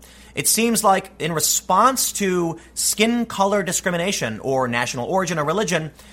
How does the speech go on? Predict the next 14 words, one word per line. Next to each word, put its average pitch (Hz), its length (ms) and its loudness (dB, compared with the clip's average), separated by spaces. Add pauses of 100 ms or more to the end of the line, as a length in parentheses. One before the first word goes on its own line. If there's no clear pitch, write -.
(140)
they 147 160 2
responded 202 540 2
by 175 140 4
doing 160 380 -4
literally 156 520 -2
the 139 140 -4
exact 127 380 0
same 135 240 -4
thing, 202 220 -2
but 143 100 -2
in 143 60 -4
the 143 60 -2
other 131 160 -2
way. 143 320 -2